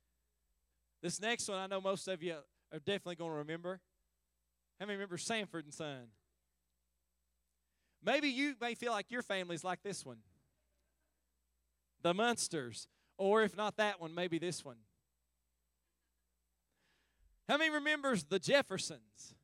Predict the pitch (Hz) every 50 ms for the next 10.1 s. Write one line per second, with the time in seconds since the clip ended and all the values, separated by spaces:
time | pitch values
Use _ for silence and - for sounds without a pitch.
0 | _ _ _ _ _ _ _ _ _ _ _ _ _ - 214 202 226 240 226 226
1 | 262 254 247 190 160 202 240 247 247 - - 220 214 202 208 202 208 190 202 202
2 | 185 165 214 247 262 247 214 185 - - 196 190 190 180 170 165 160 - 180 156
3 | 175 196 202 214 233 226 240 247 262 262 247 226 - - 254 247 233 208 185 180
4 | - - 175 165 151 185 202 214 220 220 - _ _ _ _ _ _ - 247 254
5 | 233 202 165 165 165 165 - - 202 196 170 - 170 180 196 226 226 214 180 -
6 | - 202 190 - - 156 147 - - 233 226 175 156 - - - 208 208 185 160
7 | 143 135 135 135 147 156 160 160 156 156 175 160 127 120 113 - - 156 175 196
8 | 208 202 - - 196 190 208 226 220 214 - - - - _ _ - 214 208 -
9 | - 220 220 - 202 196 196 196 190 196 190 180 175 - 208 190 180 170 160 156
10 | 143 -